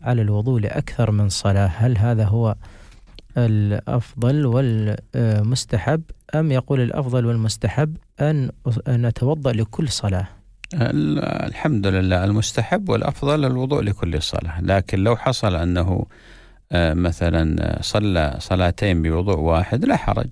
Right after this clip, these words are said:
Speaker 2: بل لو صلى بخمس صلوات بوضوء، بوضوء واحد وهو محتاج إلى ذلك لا حرج، فقد صلى النبي عليه الصلاة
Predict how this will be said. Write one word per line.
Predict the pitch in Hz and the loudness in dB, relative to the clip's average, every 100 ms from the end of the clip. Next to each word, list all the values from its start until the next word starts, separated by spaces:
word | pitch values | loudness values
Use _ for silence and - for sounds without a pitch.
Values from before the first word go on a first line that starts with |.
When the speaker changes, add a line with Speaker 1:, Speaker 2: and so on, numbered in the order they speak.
| 117 | -2
Speaker 2:
بل | 120 | 2
لو | 135 | 2
صلى | 127 156 143 127 | 0 0 0 0
بخمس | 131 120 - - - 147 | 0 -2 -2 -4 0 0
صلوات | 120 104 98 95 95 | 0 -2 0 0 -2
بوضوء، | - 98 107 - | -2 -2 -2 -2
بوضوء | 98 95 104 123 | -2 0 0 0
واحد | 80 82 78 - 135 - - - - - - - | 2 0 0 -2 -4 -4 -20 -18 -14 -14 -16 -4
وهو | 107 101 | 0 2
محتاج | 104 - - 120 85 | 0 -2 0 0 0
إلى | 85 85 | 0 0
ذلك | 82 87 90 123 - | 2 2 2 0 0
لا | 240 | -2
حرج، | - 127 139 - | -2 -4 -4 -6
فقد | - - 101 98 104 | -4 -2 0 0 0
صلى | - 131 117 | 0 0 2
النبي | 98 92 92 104 | 2 2 2 2
عليه | 85 82 87 | 2 0 -2
الصلاة | - 101 92 | -2 -2 -2